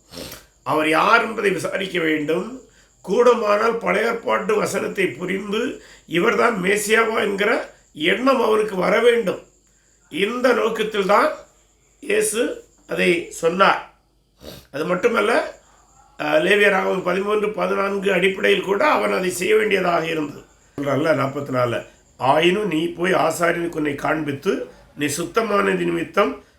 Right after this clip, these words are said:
மோசேலை கட்டளையிட்டிருக்கிறவைகளை அவர்களுக்கு சாட்சியாக செலுத்து" என்று கண்டிப்பாய் சொல்லி உடனே அவனை அனுப்பிவிட்டார்.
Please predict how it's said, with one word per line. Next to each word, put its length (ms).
மோசேலை 540
கட்டளையிட்டிருக்கிறவைகளை 1500
அவர்களுக்கு 460
சாட்சியாக 640
செலுத்து" 420
என்று 180
கண்டிப்பாய் 580
சொல்லி 580
உடனே 480
அவனை 340
அனுப்பிவிட்டார். 800